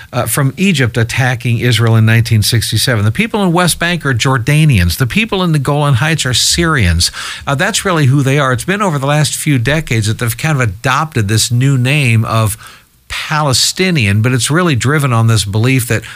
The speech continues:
the whole region should be called Palestine. There should be no such thing as Israel. So really, I, I mean, Roger, if I can throw it to you real quick,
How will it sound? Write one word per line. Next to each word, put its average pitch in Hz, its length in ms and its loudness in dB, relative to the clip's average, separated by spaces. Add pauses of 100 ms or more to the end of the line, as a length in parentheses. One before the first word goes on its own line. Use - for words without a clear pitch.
(120)
the 120 100 0
whole 160 240 -2
region 123 400 0
should 113 220 0
be 110 100 0
called 104 300 0
Palestine. 113 640 0
There 107 100 0
should 107 160 -2
be 107 100 0
no 117 180 2
such 110 320 -2
thing 113 180 2
as 104 220 0
Israel. 98 560 2 (400)
So 170 180 0
really, 139 520 2 (280)
I, 131 220 -4
I 139 80 2
mean, 127 340 2 (300)
Roger, 139 480 0
if 113 120 0
I 165 80 0
can 156 80 -4
throw 135 180 0
it 120 80 -2
to 139 100 -2
you 190 100 0
real 135 80 0
quick, 117 240 -2